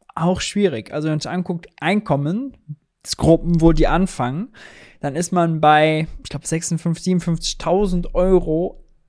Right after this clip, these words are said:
Einkommen, gehört man sozusagen gerade so zu den Top fünfundzwanzig Prozent.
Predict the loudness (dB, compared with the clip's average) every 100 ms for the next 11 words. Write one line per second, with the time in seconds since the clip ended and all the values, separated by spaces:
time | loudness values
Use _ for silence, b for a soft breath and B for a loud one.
0 | -2 2 2 4 4 2 0 -4 0 6
1 | 6 4 0 0 -2 -2 -2 -2 0 4
2 | 6 6 4 6 8 8 4 -2 2 2
3 | 4 0 2 0 0 0 -4 -4 -6 -8
4 | -8 0 0 0 -8